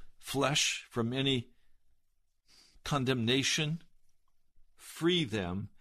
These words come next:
and your father, your daddy, will free you also.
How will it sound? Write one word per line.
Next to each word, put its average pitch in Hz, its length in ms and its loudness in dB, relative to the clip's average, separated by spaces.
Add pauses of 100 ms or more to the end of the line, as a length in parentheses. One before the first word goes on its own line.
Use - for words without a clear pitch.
(460)
and 104 160 -2
your 123 140 0
father, 110 580 -2 (240)
your 127 160 -4
daddy, 101 500 -2
will 107 160 -2
free 120 280 -4
you 101 260 -2
also. 90 500 -4